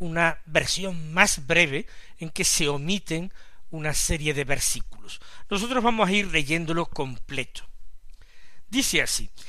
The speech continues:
"En aquel tiempo, al pasar Jesús, vio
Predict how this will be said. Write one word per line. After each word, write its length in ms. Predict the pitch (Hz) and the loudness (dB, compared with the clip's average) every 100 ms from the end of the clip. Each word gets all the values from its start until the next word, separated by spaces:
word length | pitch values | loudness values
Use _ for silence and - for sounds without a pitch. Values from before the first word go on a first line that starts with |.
| - - | -10 -4
"En 220 | 214 202 | 0 2
aquel 320 | 190 - 320 - | 2 2 4 6
tiempo, 520 | 156 143 - 135 131 - - - | 6 2 0 -4 -4 -6 -2 8
al 220 | 190 180 | 10 10
pasar 480 | - - - 269 269 | 8 6 8 8 6
Jesús, 600 | - 156 - 196 - - - - - - - | 6 8 8 6 0 -2 -2 -2 -4 -4 -4
vio 360 | 156 220 240 | 4 4 4